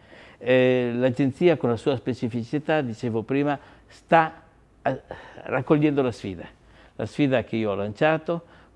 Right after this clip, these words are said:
con, eh, le grandi modifiche attuate per via di legge, semplificazione,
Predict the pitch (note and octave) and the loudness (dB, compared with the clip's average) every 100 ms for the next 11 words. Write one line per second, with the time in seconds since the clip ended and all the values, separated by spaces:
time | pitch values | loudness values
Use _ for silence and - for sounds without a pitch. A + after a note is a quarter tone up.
0 | _ - A#2+ A2 G#2+ G#2+ G2+ F#2+ F#2 G2 | _ 2 4 4 0 -2 -4 -4 -4 -4
1 | G2 B2 A2+ G#2 G#2+ C#3 - F#2 F2+ E2+ | -2 -2 -2 -4 -2 -2 -2 -10 -10 -14
2 | E2 - - F2 - G2 G#2 - B2 F#2 | -14 -16 -14 -12 -8 -6 -6 -8 -14 -10
3 | F2 E2 F#2+ F#2 E2+ F#2 G2 A2 F#2 - | -10 -10 -8 -8 -8 -6 -6 -6 -8 -16
4 | - _ _ _ - G2 G2 F#2 - F#2 | -20 _ _ _ -8 -8 -8 -10 -10 -10
5 | - F#2+ F#2+ E2+ D#2 | -8 -6 -6 -8 -14